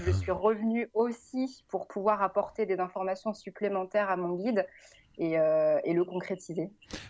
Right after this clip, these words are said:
Speaker 2: Parce que, euh, le, le voyage à moto, ça se fait pas mal au Vietnam, hein. J'ai eu pas mal d'auditeurs qui, alors, le, le grand truc, c'est d'acheter une moto à Saigon, hein,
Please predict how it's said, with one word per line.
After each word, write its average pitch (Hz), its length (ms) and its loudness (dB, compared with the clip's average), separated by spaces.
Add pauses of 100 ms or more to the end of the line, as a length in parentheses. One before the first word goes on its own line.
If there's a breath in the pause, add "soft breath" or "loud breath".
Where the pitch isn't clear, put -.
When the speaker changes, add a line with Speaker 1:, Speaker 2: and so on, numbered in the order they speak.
Speaker 2:
Parce - 220 6
que, 120 80 6 (420)
euh, 95 80 8
le, 101 220 10
le 113 100 12
voyage 139 300 8
à 131 40 10
moto, 117 240 8
ça - 140 2
se - 80 4
fait 95 80 6
pas 87 140 12
mal 180 140 6
au 180 40 8
Vietnam, 101 400 6
hein. 95 120 6
J'ai 92 120 8
eu 104 60 8
pas 123 80 8
mal 156 140 6
d'auditeurs 123 440 6
qui, 110 180 4
alors, 101 300 6
le, 90 80 2
le 104 160 8
grand 117 200 8
truc, 165 200 6
c'est - 120 4
d'acheter 123 300 6
une 123 120 8
moto 120 260 8
à 117 80 10
Saigon, 117 580 6
hein, 95 80 2